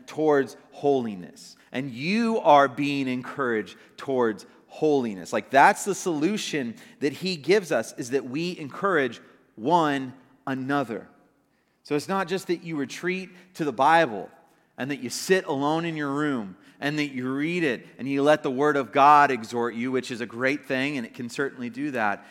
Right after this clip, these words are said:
But that's not what he's saying the solution is. Notice he's not saying the solution is you can fix yourself.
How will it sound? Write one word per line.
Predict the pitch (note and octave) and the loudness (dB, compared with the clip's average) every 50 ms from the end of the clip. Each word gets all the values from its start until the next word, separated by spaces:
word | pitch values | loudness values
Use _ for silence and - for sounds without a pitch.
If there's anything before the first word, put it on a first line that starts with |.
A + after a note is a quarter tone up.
| - - - | -20 -20 -10
But | G#2+ | -2
that's | A2+ C#3 D3 E3 - | 2 2 2 2 2
not | A3 G#3 G3+ | 0 -2 -2
what | F#3+ F3 | -2 -4
he's | F3+ F#3+ F3 | -6 -6 -6
saying | - F3+ E3+ E3 | -6 -8 -8 -8
the | D#3+ D3 | -8 -10
solution | - - D#3+ D#3 E3 G3+ - - D#3 C#3 | -10 -8 -6 -6 -6 -6 -8 -10 -10 -10
is. | G#2+ E2+ - - - - _ _ _ _ _ _ _ _ _ _ _ _ _ _ _ _ _ _ _ _ _ _ _ _ _ _ _ | -10 -10 -12 -16 -20 -20 _ _ _ _ _ _ _ _ _ _ _ _ _ _ _ _ _ _ _ _ _ _ _ _ _ _ _
Notice | D3+ F#3 A3+ A3+ - - | 2 2 4 4 2 0
he's | A3 A3 F3+ | -4 -4 -2
not | G#3+ G#3 G#3+ G3+ G#3 | 0 0 0 0 -2
saying | - G#3 G#3 G#3+ G3 | -2 -2 -2 -2 -4
the | F3+ | -4
solution | E3+ - - F#3 F#3+ F3+ - E3 E3 | -6 -4 -4 -4 -4 -4 -4 -8 -10
is | D#3 B2+ | -10 -10
you | D3 D3+ | -12 -12
can | - C#3 | -14 -14
fix | A#2+ - - D3 - - - | -12 -8 -8 -8 -8 -10 -12
yourself. | A#2 - - - A2 F2 F2+ | -14 -14 -10 -8 -8 -8 -8